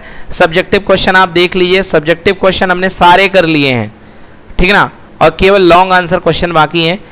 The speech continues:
Subjective में बाकी सारे question यहाँ पर हम कर चुके हैं, Objective भी पूरे हमने कर लिए हैं। अब हम करते हैं long answer question। ये देखिए हमारा कल का last question मैं आपको दिखाई देता हूँ verify करने के लिए।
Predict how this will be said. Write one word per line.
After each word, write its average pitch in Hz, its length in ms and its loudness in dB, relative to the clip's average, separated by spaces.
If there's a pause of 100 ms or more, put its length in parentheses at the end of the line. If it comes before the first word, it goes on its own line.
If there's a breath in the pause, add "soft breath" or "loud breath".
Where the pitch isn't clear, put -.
(180 loud breath)
Subjective 165 500 -2
में 190 140 0
बाकी 160 300 0
सारे 170 260 2
question 170 360 -2
यहाँ 156 160 0
पर 165 120 0
हम 160 100 -4
कर 156 180 0
चुके 160 260 -6
हैं, 170 120 -2
Objective 156 540 -2
भी 170 80 -2
पूरे 156 240 0
हमने 156 200 -4
कर 160 180 0
लिए 170 220 2
हैं। 143 140 -4 (380 loud breath)
अब 185 120 2
हम 196 120 0
करते 170 320 -2
हैं 170 260 -2 (320 loud breath)
long 170 420 4
answer 156 280 -2
question। 120 440 -4 (140)
ये 147 180 -2
देखिए 175 260 0
हमारा 160 260 2
कल 160 200 0
का 165 120 0
last 151 260 2
question 170 320 -4
मैं 165 100 -2
आपको 143 200 -2
दिखाई 143 280 0
देता 139 200 -2
हूँ 135 80 -4
verify 139 340 -2
करने 135 240 -4
के 127 80 -4
लिए। 127 220 -2